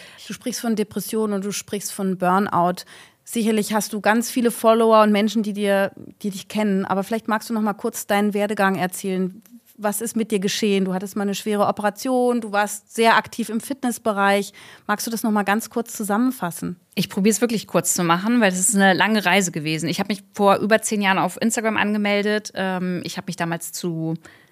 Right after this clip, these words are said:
Speaker 2: dick gefühlt, ich wollte Aufmerksamkeit haben und hatte das Gefühl, jetzt auf dieser Plattform zwischen den ganzen Fitnessmodels kann ich mir die Inspiration holen, um auch so auszusehen.
Speaker 1: Wie alt warst du da?
Speaker 2: Äh, Anfang zwanzig.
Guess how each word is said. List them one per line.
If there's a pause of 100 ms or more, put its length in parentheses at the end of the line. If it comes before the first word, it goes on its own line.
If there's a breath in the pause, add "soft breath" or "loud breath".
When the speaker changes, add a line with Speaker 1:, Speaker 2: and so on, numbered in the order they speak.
(200 loud breath)
Speaker 2:
dick
gefühlt,
ich
wollte
Aufmerksamkeit
haben
und
hatte
das
Gefühl,
jetzt
auf
dieser
Plattform (560 loud breath)
zwischen
den
ganzen
Fitnessmodels
kann
ich
mir
die
Inspiration
holen,
um
auch
so
auszusehen. (120)
Speaker 1:
Wie
alt
warst
du
da? (200)
Speaker 2:
Äh, (420)
Anfang
zwanzig.